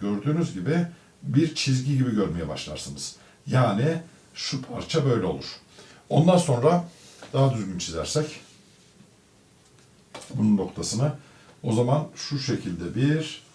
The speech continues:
görüntü elde edersiniz. Buna yakından baktığınızda, e, şöyle bir mikroskopla baktığınızda aslında, e, buranın şöyle, şöyle bir çekelim.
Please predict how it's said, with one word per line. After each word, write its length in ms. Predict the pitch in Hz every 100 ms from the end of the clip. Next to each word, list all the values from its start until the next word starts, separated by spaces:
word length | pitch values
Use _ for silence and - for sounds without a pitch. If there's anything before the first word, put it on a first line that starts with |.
| -
görüntü 360 | 110 107 90 95
elde 200 | 76 71
edersiniz. 560 | 67 - 143 175 - - - - -
Buna 180 | - 160
yakından 560 | 113 127 135 151 165 147
baktığınızda, 680 | 135 - 160 175 131 - - - - - - 143
e, 220 | 107 104
şöyle 280 | 127 117 120
bir 100 | 107
mikroskopla 600 | 107 143 131 135 127 110
baktığınızda 640 | 104 - 185 151 90 87
aslında, 640 | 123 - 117 113 160 170 - - - -
e, 40 | 190 208 117
buranın 540 | 127 143 110 123 175 175 - -
şöyle, 540 | - - 175 101 151 -
şöyle 260 | - 95 87
bir 60 |
çekelim. 480 | - - 87 120 156